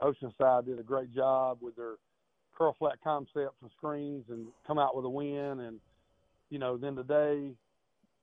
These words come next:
Christ Church and Johnsonville was a little bit of a, maybe a disappointment, but,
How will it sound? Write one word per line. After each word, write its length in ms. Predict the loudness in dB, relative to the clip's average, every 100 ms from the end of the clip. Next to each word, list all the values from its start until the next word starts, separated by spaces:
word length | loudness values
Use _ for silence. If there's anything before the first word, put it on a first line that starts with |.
| _ _ -20 -14
Christ 260 | 0 0 0 -2
Church 220 | -2 -2
and 160 | -6 -2
Johnsonville 580 | -2 -2 -6 -2 -2
was 140 | -2 -4
a 60 |
little 240 | -4 -4 -2
bit 160 | -4
of 160 | -4 -4
a, 220 | -4 -4 -8 -18 -20 _ _ _ -20 -18 0
maybe 240 | 0 2
a 60 | 0
disappointment, 720 | -2 -4 2 2 2 -2 -6
but, 180 | -6